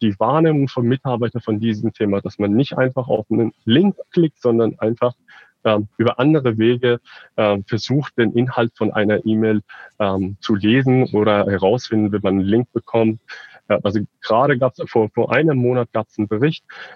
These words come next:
dass, ähm, genau in der Pandemiezeit viele E-Mails im Unternehmen verteilt wurden mit dem Betreff Pandemie, Corona-Pandemie, Corona-Maßnahmen im, im Unternehmen.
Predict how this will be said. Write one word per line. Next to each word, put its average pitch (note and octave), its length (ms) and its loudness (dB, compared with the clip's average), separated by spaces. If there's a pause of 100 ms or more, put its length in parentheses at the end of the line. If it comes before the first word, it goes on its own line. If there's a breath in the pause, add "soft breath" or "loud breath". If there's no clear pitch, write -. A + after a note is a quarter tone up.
dass, G#2 380 -2
ähm, G#2 340 0
genau A#2+ 240 2
in A#2 80 2
der G#2+ 80 2
Pandemiezeit A#2 800 0 (260 soft breath)
viele C3+ 440 2
E-Mails E3+ 560 2
im A#2 160 2
Unternehmen A2+ 800 0
verteilt C3 560 -2
wurden F3 340 2 (260 loud breath)
mit D#3 360 2
dem F3 240 4 (180)
Betreff D3 440 0 (680)
Pandemie, A2 500 2
Corona-Pandemie, G#2+ 920 0
Corona-Maßnahmen B2+ 920 0
im, A2 240 0
im A2 180 0
Unternehmen. G#2 720 0